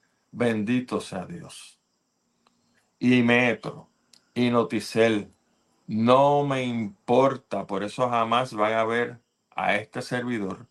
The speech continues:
discutiendo encuestas que pueden ser completamente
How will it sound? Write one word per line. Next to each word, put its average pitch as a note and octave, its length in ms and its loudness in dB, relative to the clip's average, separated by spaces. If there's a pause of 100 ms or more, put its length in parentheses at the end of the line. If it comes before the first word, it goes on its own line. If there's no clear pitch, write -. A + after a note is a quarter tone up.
(600)
discutiendo A#2 680 -2
encuestas B2+ 760 -4
que A2 160 -8
pueden A2+ 340 -2
ser B2+ 420 -4
completamente A#2 1500 -4